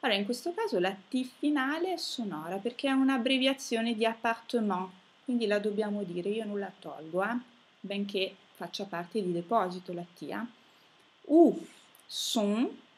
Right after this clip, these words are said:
nasale, tolgo la T, les verres, tolgo E e S, Mathilde si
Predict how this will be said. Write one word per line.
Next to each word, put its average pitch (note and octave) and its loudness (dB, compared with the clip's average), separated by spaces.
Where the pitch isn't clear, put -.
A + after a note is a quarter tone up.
nasale, G#3 -4
tolgo E3 -8
la F#3+ -2
T, - -8
les A3+ 4
verres, F3+ -2
tolgo E3+ 0
E A#3+ 2
e B3+ 0
S, - -14
Mathilde F3 -6
si - -20